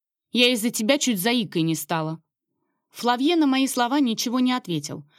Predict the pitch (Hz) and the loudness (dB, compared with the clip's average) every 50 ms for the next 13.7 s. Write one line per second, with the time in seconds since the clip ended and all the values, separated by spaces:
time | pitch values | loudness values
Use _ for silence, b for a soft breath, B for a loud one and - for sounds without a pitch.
0 | b b b - - 262 240 247 240 - 233 220 - 226 226 208 233 226 214 - | b b b -4 -2 0 0 0 0 0 0 -2 -2 -2 -2 -2 -2 -2 -2 -2
1 | - 214 208 202 202 190 196 240 269 240 - - 202 185 - 196 185 185 202 190 | -2 -2 -2 -2 -2 -2 -2 -2 -2 -2 -2 -2 -4 -4 -2 -4 -4 -2 -2 -4
2 | 190 170 - 190 - - 220 202 - - - 220 220 214 202 202 - - 196 190 | -4 -4 -6 -6 -4 -2 -2 -2 -4 -6 -6 -4 -2 -2 -2 -4 -6 -6 -6 -4
3 | 185 185 180 220 214 - - 180 180 175 175 180 175 175 - 196 196 180 202 196 | -2 -2 -2 -2 -4 -4 -4 -4 -4 -2 -2 -4 -4 -4 -4 -4 -4 -2 -2 -4
4 | 180 175 170 - 190 185 185 180 185 185 196 202 220 - 277 285 285 254 214 180 | -4 -4 -4 -4 -4 -4 -2 -2 -2 -2 -4 -4 -4 -2 -2 -2 0 -2 -4 -6
5 | - b b b b b b b b b 226 254 - - 359 285 - 294 285 254 | -8 b b b b b b b b b 0 0 0 0 -2 0 2 0 0 2
6 | 208 240 214 - - 302 311 247 285 - - 240 233 240 247 269 269 196 185 175 | 0 -2 -2 0 0 0 2 2 0 0 0 0 0 2 2 2 2 0 0 -2
7 | 165 160 156 - - 180 180 180 175 160 143 143 143 151 _ _ _ _ _ _ | -2 -4 -4 -6 -4 -4 -4 -4 -4 -6 -6 -6 -8 -10 _ _ _ _ _ _
8 | _ _ _ _ _ _ _ _ _ _ _ _ - - 262 254 214 302 311 311 | _ _ _ _ _ _ _ _ _ _ _ _ -2 0 0 2 2 2 2 2
9 | 311 - 302 294 285 302 311 302 - 208 151 - 151 - _ _ _ _ _ _ | 2 2 2 2 2 2 0 -2 -4 -6 -6 -6 -8 -14 _ _ _ _ _ _
10 | _ _ _ _ _ _ _ _ - 202 226 240 240 - - 240 208 233 220 - | _ _ _ _ _ _ _ _ -4 0 0 0 0 0 -2 -2 -2 -4 -4 -4
11 | 220 208 220 214 208 - 254 269 262 247 202 170 175 185 214 208 202 180 196 175 | -4 -4 -4 -6 -4 -2 -2 -2 -2 -4 -4 -4 -4 -2 -2 -2 -2 -4 -6 -6
12 | - - 202 - 247 262 277 277 277 - - 226 214 - - - 214 208 202 190 | -6 -6 -6 -4 -2 -2 -2 -2 -2 -4 -4 -4 -4 -4 -4 -4 -4 -2 -2 -2
13 | - 214 196 - 202 190 175 170 208 196 175 156 143 - | -4 -4 -6 -6 -8 -10 -8 -6 -6 -4 -4 -6 -10 -12